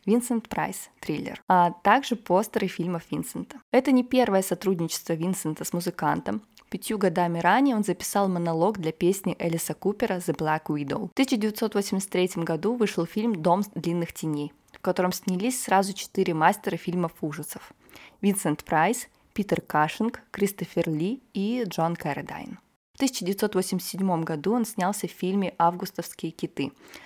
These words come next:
с такими легендами Голливуда, как Бет Дэвис, Энн Сотерн и Лилиан Гих. В тысяча девятьсот девяностом году Винсент снова поработал с Тимом Бёртоном и появился в его фильме «Эдвард Руки-ножницы».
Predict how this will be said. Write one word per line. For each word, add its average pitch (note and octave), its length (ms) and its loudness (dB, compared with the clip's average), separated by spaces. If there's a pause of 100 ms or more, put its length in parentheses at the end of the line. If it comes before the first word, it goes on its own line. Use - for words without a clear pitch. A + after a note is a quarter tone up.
(120)
с - 60 -16
такими G#3+ 360 2
легендами F3+ 520 0
Голливуда, E3 500 -2
как D3+ 260 -2
Бет C#3+ 320 -2
Дэвис, G3 520 -2
Энн D3+ 200 0
Сотерн G3 680 -4
и F#3 160 -2
Лилиан E3 380 -2
Гих. - 380 -8 (240)
В - 60 -10
тысяча C#4+ 240 0
девятьсот A3+ 300 0
девяностом G3+ 580 2
году F3 320 0
Винсент A#3 480 2
снова G3 320 0
поработал F3 540 0
с - 80 -6
Тимом E3+ 340 -2
Бёртоном D#3 460 -2
и - 160 -8
появился F#3+ 560 0
в G3 40 2
его E3+ 220 0
фильме G3+ 460 0
«Эдвард F3 380 -2 (100)
Руки-ножницы». - 800 -6